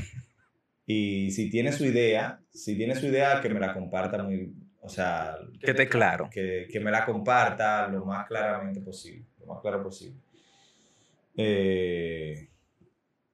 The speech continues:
Speaker 2: pero sí yo me doy cierta libertad de, a pesar de eso, cuando voy a hacer un encargo.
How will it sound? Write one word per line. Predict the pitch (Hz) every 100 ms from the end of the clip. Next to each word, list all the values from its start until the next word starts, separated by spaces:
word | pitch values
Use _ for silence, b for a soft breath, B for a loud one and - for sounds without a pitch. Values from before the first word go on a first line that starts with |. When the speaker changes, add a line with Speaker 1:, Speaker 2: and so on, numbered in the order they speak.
| - -
Speaker 2:
pero | 131 123
sí | - 131
yo | 147
me | 131
doy | 117 117
cierta | 117 110 107 98
libertad | 101 98 92 143 156
de, | 110
a | 92 85 82
pesar | 87 87
de | 87 107
eso, | 139 -
cuando | 87 85 82
voy | 87
a |
hacer | 85 87
un | 87 82
encargo. | 82 107 104 87